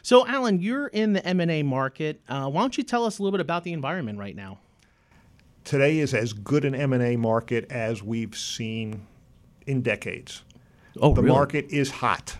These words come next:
Speaker 2: is the best way of describing it.
Speaker 1: <laughs>
Speaker 2: People are paying tremendously high prices, and it's being driven by, I would say, three big factors. Uh, one is strategic buyers are out there trying to grow their businesses through acquisition,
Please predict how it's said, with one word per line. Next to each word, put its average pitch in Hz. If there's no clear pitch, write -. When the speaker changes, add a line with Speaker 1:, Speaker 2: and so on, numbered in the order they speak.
Speaker 2:
is 123
the 127
best 127
way 131
of -
describing 113
it. 104
Speaker 1:
<laughs> -
Speaker 2:
People 139
are 123
paying 113
tremendously 127
high 113
prices, 110
and 127
it's 127
being 180
driven 170
by, 117
I 117
would 117
say, 123
three 143
big 131
factors. -
Uh, 107
one 120
is 131
strategic 143
buyers 127
are 117
out 120
there 113
trying 135
to 147
grow 123
their 123
businesses 117
through 117
acquisition, 110